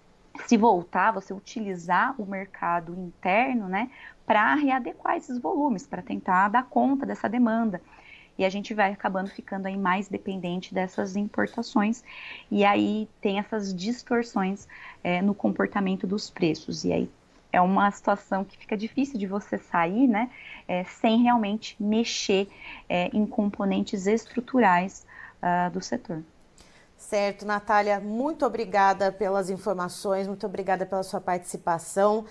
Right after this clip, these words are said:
Speaker 2: É, você e toda a equipe do cepea são sempre muito bem-vindos aqui com a gente no Notícias Agrícolas pra trazer, então, informações não só sobre leite, né, mas de todos os setores, né, que a gente tem, os especialistas que a gente conta com vocês aí do cepea. Muito obrigada.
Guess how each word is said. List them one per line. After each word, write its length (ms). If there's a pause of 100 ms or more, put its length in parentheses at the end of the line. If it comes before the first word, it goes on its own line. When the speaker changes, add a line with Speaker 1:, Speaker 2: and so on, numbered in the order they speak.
(300)
Speaker 2:
É, 240
você 360
e 20
toda 380
a 20
equipe 320
do 120
cepea 420
são 120
sempre 300
muito 240
bem-vindos 400
aqui 180
com 120
a 80
gente 280
no 60
Notícias 480
Agrícolas 500
pra 200
trazer, 360
então, 200
informações 640 (340)
não 160
só 240
sobre 300
leite, 360
né, 140
mas 220
de 80
todos 360
os 100
setores, 600
né, 140
que 100
a 40
gente 220
tem, 140
os 100
especialistas 920 (320)
que 60
a 40
gente 160
conta 400
com 160
vocês 420
aí 140
do 80
cepea. 480
Muito 220
obrigada. 560